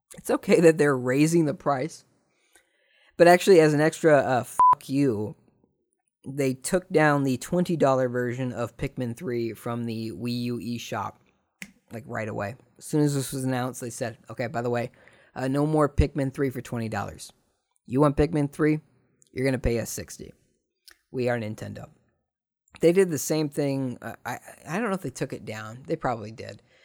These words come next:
But I remember, uh, Donkey Kong Country Tropical Freeze started out as a Wii U game. It's a great Wii U game, by the way. My wife and I beat it. But, uh, that game,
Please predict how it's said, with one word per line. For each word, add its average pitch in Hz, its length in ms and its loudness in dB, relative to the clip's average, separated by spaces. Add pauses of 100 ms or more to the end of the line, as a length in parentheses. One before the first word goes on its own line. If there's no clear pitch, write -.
(340)
But 143 160 4
I 139 40 6
remember, 151 520 4
uh, 123 460 0
Donkey 143 360 -2
Kong 139 240 -2
Country 127 320 -6
Tropical 117 460 -8
Freeze 107 460 -8
started 127 340 -4
out 135 140 2
as 139 100 0
a 143 60 -2
Wii 143 160 0
U 156 160 4
game. 120 240 -6
It's 120 80 -18
a - 40 -20
great 156 200 0
Wii 147 140 -2
U 139 140 -2
game, 117 220 -6
by 110 80 -6
the 104 80 -10
way. 110 200 -6 (920)
My 135 60 -10
wife 127 240 -8
and 120 100 -10
I 113 60 -12
beat 120 240 -10
it. - 160 -16
But, 120 240 -8 (600)
uh, 113 360 -2 (180)
that 156 260 -2
game, 147 640 0